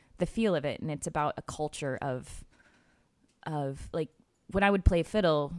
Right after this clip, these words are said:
with people, we would, it would generally be a jam session. So it doesn't matter what level you're at. They just want you to play a tune with them and to figure it out.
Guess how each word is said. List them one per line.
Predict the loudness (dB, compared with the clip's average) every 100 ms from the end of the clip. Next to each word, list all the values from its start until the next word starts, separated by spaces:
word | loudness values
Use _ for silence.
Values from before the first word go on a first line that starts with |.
| -10
with | -4 2
people, | 4 2 0 -2 -2 -6 -16 _ _ _ _ _ _ _
we | -2 4
would, | 4 2 2
it | 4
would | 6
generally | 6 6 6
be | 4
a |
jam | 2 2 4
session. | 2 0 -8 -8 -8 -8 -8
So | -2 4 6 6 2 _
it | -2
doesn't | 2 2
matter | 4 4
what | 2 2
level | 2 2 2
you're | 0 -2
at. | -2 -2
They | -2 -2
just | -2 -2
want | 0 -2 -2
you | -2 -2 -4 -8 _ _ _
to | -2 0 0 -2 -10 _
play | 4 6 2 2
a | 0
tune | -4 -2 0 2
with | -2 -4
them | -8 -8 -6 -10 -12 _ -8
and | -8 -8
to | -12
figure | -6 -4 -2 0
it | 2
out. | 2 2 0